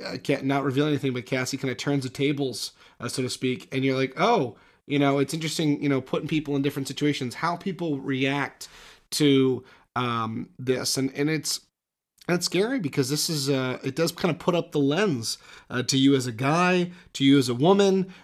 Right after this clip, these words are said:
to anyone. It, it puts up the lens and you, like, say, you know, "Is this something that people do?" And yes, unfortunately it is. Uh, h-, are you, um, you know, guilty of that?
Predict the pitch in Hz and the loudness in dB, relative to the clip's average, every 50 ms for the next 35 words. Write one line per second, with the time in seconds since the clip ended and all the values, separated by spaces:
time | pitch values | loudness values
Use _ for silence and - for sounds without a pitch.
0 | - - - - - 214 262 277 277 214 143 - 90 95 - - 147 151 - - | -8 -2 -2 -2 0 2 4 4 6 6 4 2 -2 -8 -6 -4 -4 -4 -2 -4
1 | 147 - - 196 190 196 196 190 185 175 160 160 160 170 180 175 165 151 147 147 | -4 0 2 2 2 2 0 -2 0 0 0 0 0 0 0 0 2 2 2 2
2 | 147 147 147 143 139 139 135 - - - 160 151 151 151 139 123 - _ - - | 2 2 2 2 2 0 -2 -2 -4 -4 -2 0 0 0 0 -2 -4 _ -14 -10
3 | 180 175 147 139 131 131 - - 147 131 117 117 139 147 - - 180 170 151 - | -6 -4 -4 -4 -4 -4 -6 -4 -4 -4 -4 -2 -4 -4 -2 -2 -4 -4 -4 -4
4 | 156 156 151 151 143 135 - _ _ _ - - 131 135 135 131 - - - 160 | -2 -2 0 -2 -2 -4 -6 _ _ _ -16 -12 -6 -4 -4 -4 -6 -6 -8 -8
5 | 147 160 156 139 120 131 160 202 185 139 - 127 127 127 131 139 151 147 - 139 | -4 -4 -4 -4 0 0 2 2 2 0 0 -2 -2 -2 -2 -2 -4 -4 -4 -6
6 | 131 - 143 147 143 - - 143 139 135 127 131 165 196 - - - - - - | -4 -2 -2 -4 -2 -2 -4 -2 -2 0 0 0 -2 -2 -4 -6 -10 -12 -12 -12
7 | - - - - _ - 135 131 127 - 131 143 - - 135 127 117 123 139 156 | -18 -20 -20 -16 _ -4 -2 -2 0 -2 -2 -4 -4 -2 -2 0 0 2 2 2
8 | 156 147 - 135 131 127 120 117 113 104 123 123 _ _ _ _ _ _ _ _ | 2 0 -2 -2 -6 -6 -6 -6 -8 -10 -12 -14 _ _ _ _ _ _ _ _
9 | _ _ _ _ _ _ _ _ _ - 139 139 127 120 117 110 - 165 170 - | _ _ _ _ _ _ _ _ _ 0 2 2 2 2 0 0 0 0 0 0
10 | - - 147 127 107 104 - - - - _ | 0 2 0 0 0 -2 -8 -10 -12 -12 _